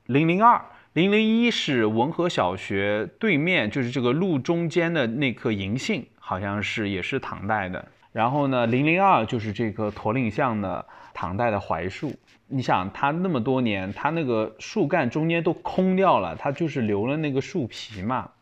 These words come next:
我好像就是半个月之前吧，我经过那边驼岭巷，我发现那个槐树已经发芽了，已经长出新的叶子了，整个是充满了这种生机的这么一个状态。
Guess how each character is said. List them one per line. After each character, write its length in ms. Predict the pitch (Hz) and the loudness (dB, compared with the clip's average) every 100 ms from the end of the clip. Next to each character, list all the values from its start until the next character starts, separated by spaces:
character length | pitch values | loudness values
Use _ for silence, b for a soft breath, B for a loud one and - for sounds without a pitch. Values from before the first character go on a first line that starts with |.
| - | -4
我 100 | 190 | -2
好 180 | - 143 | 2 4
像 140 | 175 | 2
就 160 | - 415 | 2 2
是 340 | - 156 135 | 2 2 4
半 200 | 131 247 | 4 2
个 80 | 214 | 4
月 140 | 196 185 | 2 2
之 160 | 226 | 0
前 280 | - - 87 | -6 -6 -2
吧， 240 | 120 143 | 2 4
我 380 | 104 107 110 98 - - | 4 2 0 -2 -6 -4
经 200 | 151 156 | -2 0
过 180 | 151 | 0
那 140 | 107 104 | 0 -2
边 200 | 101 98 | -4 -4
驼 120 | 117 | -6
岭 100 | 107 | -6
巷， 180 | 101 95 | -4 -6
我 100 | 95 - | -8 -4
发 140 | 117 | -4
现 180 | 117 110 | -2 -4
那 120 | 117 | -4
个 100 | 107 | -6
槐 300 | 101 87 90 | -6 -6 -6
树 340 | 101 117 101 - _ _ _ | -6 -6 -6 -8 _ _ _
已 160 | - 117 | -8 -6
经 340 | - 120 123 123 B B | -2 0 2 -2 B B
发 300 | - 135 117 | 0 6 6
芽 200 | 107 90 | 6 4
了， 180 | 95 101 | 2 0
已 140 | 98 95 | 0 -2
经 180 | 110 | -2
长 220 | 110 92 - | -2 -4 -4
出 100 | 117 | -6
新 300 | - 123 135 | -2 0 2
的 100 | 120 | 4
叶 240 | 104 101 | 2 0
子 140 | 90 50 | -2 -8
了， 160 | - | -8
整 260 | 101 120 98 | -4 -2 -2
个 100 | 98 - | -4 -6
是 240 | - 123 | -4 -4
充 240 | - 147 | -2 0
满 260 | 151 143 87 | 2 2 -2
了 260 | 53 57 101 | -4 -6 -4
这 120 | 127 | -4
种 180 | 113 92 | -4 -4
生 400 | - 160 139 139 | -2 0 0 -2
机 240 | - 131 | -2 -2
的 140 | 113 87 | 0 -2
这 140 | 113 | -4
么 100 | 90 | -6
一 80 | 76 | -4
个 120 | 80 | -6
状 220 | - 87 107 | -4 -8 -8
态。 160 | - | -12